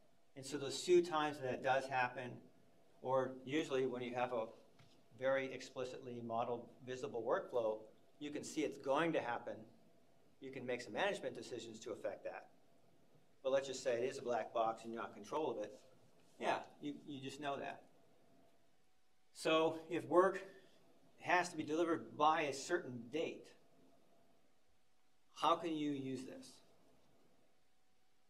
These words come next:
I'll show you a picture.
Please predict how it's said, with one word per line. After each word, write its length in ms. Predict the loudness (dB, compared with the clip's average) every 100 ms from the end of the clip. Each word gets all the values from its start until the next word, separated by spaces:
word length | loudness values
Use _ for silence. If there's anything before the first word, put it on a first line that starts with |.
| -20 -20 -20 -20 -20 -20 -20 -20 -20 -20 -20 -20 -20 -20 -20 -20 -20 -20 -20 -20 -20 -20 -20 -20 -20 -20 -20 -18
I'll 80 |
show 140 | -8 -6
you 40 |
a 40 | -6
picture. 260 | -8 -12